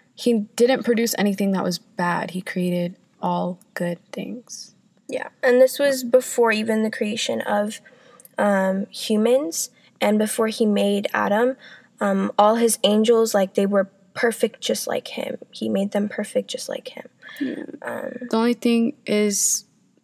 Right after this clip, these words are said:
Speaker 1: they, he gave everyone free will, which
Speaker 2: Yeah.
Speaker 1: is how sin entered humanity.
Speaker 2: And that definitely gets into the law of love being the foundation of how God governed, um, his kingdom.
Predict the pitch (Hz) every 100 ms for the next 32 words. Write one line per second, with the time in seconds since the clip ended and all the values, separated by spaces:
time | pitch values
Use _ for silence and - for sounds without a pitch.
0 | _ 208 196 - - 214 214 202 196 190
1 | 190 185 180 - 190 214 - 226 - _
2 | 196 196 196 - 196 190 - - 110 -
3 | - 233 _ _ _ _ _ - 226 -
4 | - 262 262 - _ _ - - - 233
5 | 226 220 220 233 226 220 214 - 214 208
6 | - 214 208 214 - - - - 220 208
7 | 202 202 208 202 208 208 202 202 208 208
8 | - 208 202 214 214 - 220 220 220 -
9 | 214 214 - - - - 214 208 208 -
10 | 202 208 202 202 202 208 - _ _ 220
11 | - 226 226 233 _ _ _ _ _ _
12 | - 220 - - 202 208 233